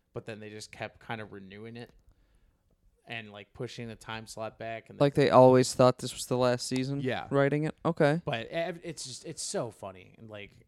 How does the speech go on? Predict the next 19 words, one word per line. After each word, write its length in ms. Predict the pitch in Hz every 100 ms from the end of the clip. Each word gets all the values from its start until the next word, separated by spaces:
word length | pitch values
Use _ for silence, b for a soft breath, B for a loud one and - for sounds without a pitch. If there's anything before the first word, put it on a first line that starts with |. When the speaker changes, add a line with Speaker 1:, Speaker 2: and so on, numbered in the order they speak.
| _
Speaker 1:
uh, 100 | - 117
the, 480 | 117 113 104 101 90 _ _ - - _ -
some 260 | - 156
of 60 | 147
the, 180 | 135 120
like, 140 | 127 120
season 380 | 139 180 156 135
four 260 | - 117 113
is 140 | 107
okay. 320 | 101 - 104
That's 260 | 98 101 -
the 100 | 107
one 180 | 101 98
that 140 | 95
Harmon 340 | - 98 101 101
wasn't 240 | 101 101
on, 160 | 101 98
but 220 | 95 92 - - _ _
I 140 | 135